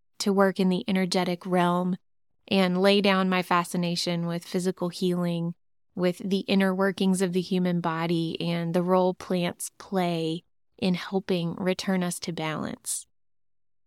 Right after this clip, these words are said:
You're helping me realize that I can make space for all of my parts and passions. You're helping me truly integrate the understanding that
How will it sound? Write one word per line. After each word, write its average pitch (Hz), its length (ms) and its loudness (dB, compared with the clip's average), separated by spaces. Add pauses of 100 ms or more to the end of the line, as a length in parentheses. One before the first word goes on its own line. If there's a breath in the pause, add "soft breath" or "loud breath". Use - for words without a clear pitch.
You're 202 160 2
helping 214 440 6
me 208 140 6
realize 180 680 2
that 190 140 -2
I 190 120 0
can 190 240 2
make 196 220 0
space 185 480 0
for - 220 -2 (120)
all 208 420 2
of 196 220 -2
my 185 260 0
parts - 640 -4
and 180 260 -2
passions. 214 680 -4 (1300)
You're 208 140 4
helping 208 600 4
me 196 380 2
truly 220 800 4
integrate 190 960 -4 (140)
the 190 320 -2 (640)
understanding 202 1300 0 (380)
that 180 320 4